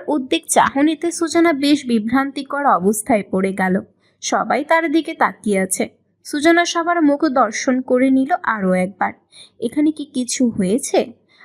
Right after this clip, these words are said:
আবিদ তাকে দেখে ছুটে গেল। আঙ্গুল টেনে ধরে মুখ তুলে তাকিয়ে বলল। সুজানা তার সাথে মৃদু হাসল,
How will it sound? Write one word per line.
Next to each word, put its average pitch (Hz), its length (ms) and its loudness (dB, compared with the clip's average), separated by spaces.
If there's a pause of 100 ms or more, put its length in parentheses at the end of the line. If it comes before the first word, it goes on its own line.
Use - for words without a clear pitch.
আবিদ 202 500 0
তাকে 339 240 -2
দেখে 320 280 0
ছুটে 214 380 0
গেল। 202 280 0 (400)
আঙ্গুল 214 400 0
টেনে 214 280 2
ধরে 240 300 2
মুখ 269 260 6 (100)
তুলে 214 200 2
তাকিয়ে 202 420 -2
বলল। 196 400 2 (1600)
সুজানা 339 400 2
তার 311 200 -4
সাথে 330 340 0
মৃদু 233 340 4
হাসল, 208 540 -2